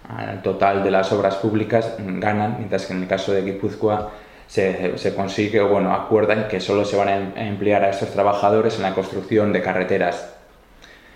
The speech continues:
El argumento que emplean es el de que esta gente puede estar o no cualificada para desarrollar trabajos de fontanería, eh, eh, bueno, hidrometalurgia o fontanería. Entonces, pues claro, que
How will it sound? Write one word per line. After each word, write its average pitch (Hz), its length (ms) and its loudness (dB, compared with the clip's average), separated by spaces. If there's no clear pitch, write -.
El 107 80 0
argumento 104 540 2
que 107 60 2
emplean 107 600 2
es 101 280 -2
el 95 120 2
de 95 140 4
que 95 300 2
esta 104 220 0
gente 107 520 0
puede 110 300 4
estar 110 440 0
o 107 100 0
no 113 260 2
cualificada 104 640 2
para 101 140 4
desarrollar 98 420 2
trabajos 98 380 2
de 98 60 2
fontanería, 104 1120 2
eh, 98 400 2
eh, 98 340 -2
bueno, 95 320 -2
hidrometalurgia 101 1120 2
o 95 500 2
fontanería. 107 640 2
Entonces, 101 360 -2
pues 95 140 -8
claro, 95 300 0
que 92 240 -2